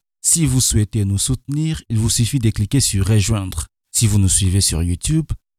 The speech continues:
c'est une autre façon de nous soutenir et de bénéficier en retour de certains avantages réservés uniquement aux membres. Avant de passer au résumé de faits, je tiens personnellement à remercier les intervenants de cette semaine que vous allez découvrir dans un instant.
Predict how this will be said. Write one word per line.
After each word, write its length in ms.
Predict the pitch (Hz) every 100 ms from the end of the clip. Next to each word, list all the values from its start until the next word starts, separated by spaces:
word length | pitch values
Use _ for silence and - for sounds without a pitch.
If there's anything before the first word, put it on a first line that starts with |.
| _
c'est 160 | 107 -
une 240 | 117 120
autre 220 | 147 -
façon 360 | 117 117 - 127
de 120 | 104
nous 100 | 98
soutenir 580 | 92 117 - 143 160 -
et 100 | 127
de 100 | 107
bénéficier 520 | 104 107 107 - -
en 80 | 120
retour 360 | 104 101 131 110
de 80 |
certains 440 | 101 113 101 113 95
avantages 640 | 87 95 110 131 135 113
réservés 400 | 101 98 107 117
uniquement 420 | 107 101 - 120
aux 40 | 101
membres. 400 | 87 80 - - _ _ _ _ _ -
Avant 160 | 107 135
de 120 | 120
passer 320 | 107 107 -
au 60 | 104
résumé 340 | 101 101 104
de 120 | 92
faits, 300 | 98 139 151
je 80 | 110
tiens 320 | 101 - 101 92
personnellement 680 | 117 113 127 120 117 127 127
à 60 |
remercier 480 | 107 110 107 110 127
les 220 | 113 104
intervenants 460 | 101 104 95 110 113
de 80 | 98
cette 240 | 110 98
semaine 360 | 101 104 123 127
que 140 | 98
vous 160 | 92 98
allez 160 | 98
découvrir 560 | 90 104 - 101 113 104
dans 220 | 95 92
un 100 | 95
instant. 440 | 92 - 135 139